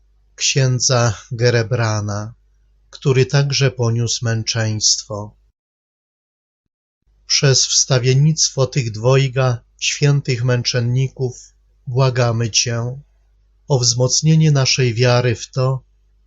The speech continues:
że nasze dusze oraz to, co otrzymujemy w życiu, pochodzi od Ciebie i Tobie powinno być oddane.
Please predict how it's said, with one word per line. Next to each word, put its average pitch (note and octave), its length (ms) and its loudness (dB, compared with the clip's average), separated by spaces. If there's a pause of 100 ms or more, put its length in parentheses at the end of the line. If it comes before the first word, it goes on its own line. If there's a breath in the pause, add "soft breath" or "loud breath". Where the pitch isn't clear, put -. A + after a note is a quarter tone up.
(380)
że C#3 220 2
nasze B2+ 380 2
dusze C#3+ 460 0
oraz B2+ 500 2
to, C3+ 360 0 (340)
co C3+ 300 -2
otrzymujemy B2+ 840 2
w G2+ 60 -8
życiu, B2+ 640 -2 (760)
pochodzi C3+ 500 2
od B2+ 240 0
Ciebie C3 680 0 (840)
i D#3 180 -2
Tobie D3+ 360 4
powinno A#2+ 540 -2
być A#2+ 280 -4
oddane. A2 840 -4